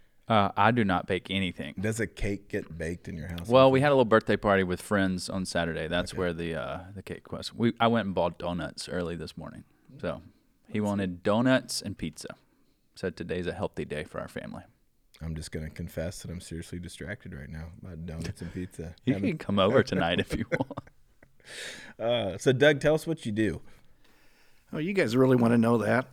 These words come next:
Speaker 3: It's kind of, it's kind of boring. So
Speaker 1: I kinda wanna know that 'cause I've never <clears throat> really figured out what Doug does.
Speaker 2: It's
Speaker 1: Like
Speaker 2: like the international spy that's like, "Oh, I'm in sales." It's not boring at all.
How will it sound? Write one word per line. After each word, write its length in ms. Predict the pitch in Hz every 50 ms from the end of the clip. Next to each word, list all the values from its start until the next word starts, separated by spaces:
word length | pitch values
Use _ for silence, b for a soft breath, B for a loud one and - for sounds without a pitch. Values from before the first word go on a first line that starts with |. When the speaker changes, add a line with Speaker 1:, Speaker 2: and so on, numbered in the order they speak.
| - _ _ -
Speaker 3:
It's 140 | 104 - -
kind 200 | - 165 185 175
of, 60 | 127 117 - -
it's 180 | 143 131 135
kind 220 | - 156 160 160 156
of 80 | 135
boring. 260 | 131 127 110 95 107
So 120 | - - 185
Speaker 1:
I 80 | 247 269
kinda 220 | - 285 220 160
wanna 180 | 135 127 120 113
know 160 | 117 113 107
that 180 | 104 104 104 101
'cause 120 | 120 113
I've 220 | 123 147 202 180
never 400 | 131 127 123 120 120 127 127 127
<clears throat> 120 | 123 113 107
really 280 | 123 127 120 120 113 104
figured 320 | - - 117 101 101 98
out 180 | 95 87 78 87
what 180 | 87 90 90
Doug 240 | 87 90 82 85 82
does. 220 | 78 78 65 - -
Speaker 2:
It's 320 | 160 185 185 - - -
Speaker 1:
Like 0 |
Speaker 2:
like 280 | 196 196 214 208 208 -
the 260 | 208 180 151 131 131 131
international 640 | 139 147 160 151 151 151 151 139 - - 135 117
spy 500 | 107 - - - - 120 120 131 131 120 101
that's 160 | 98 98 -
like, 120 | 104 104
"Oh, 80 | 110 104
I'm 120 | 101 101
in 100 | 101 98
sales." 460 | 98 - - 98 95 95 92 90 90 120
It's 140 | - - -
not 360 | 131 147 135 - 127 123 123 -
boring 340 | 139 131 131 127 123 117 113
at 100 | 123 117
all. 360 | 117 120 110 101 92 87